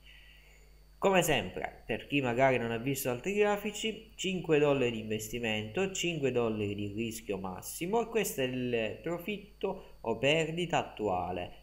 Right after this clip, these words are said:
Ad esempio meno cinque centesimi, meno venti centesimi in questo ca-, cioè, in questo caso. Significa che se io oggi,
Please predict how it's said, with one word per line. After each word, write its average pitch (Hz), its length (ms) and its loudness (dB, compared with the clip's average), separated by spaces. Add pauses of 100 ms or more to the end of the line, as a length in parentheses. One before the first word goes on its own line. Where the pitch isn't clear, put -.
(140)
Ad 131 140 -2
esempio 113 440 -2
meno 160 380 -2
cinque 117 440 -4
centesimi, 117 640 -2
meno 117 220 -4
venti 107 300 -4
centesimi 117 720 -2
in 98 80 -10
questo - 320 -10
ca-, 80 180 -4
cioè, 139 280 -4
in 113 160 -10
questo 104 260 -4
caso. 90 300 -6
Significa 110 500 -4
che 101 160 -8
se 98 120 -10
io 147 180 0
oggi, 95 440 -2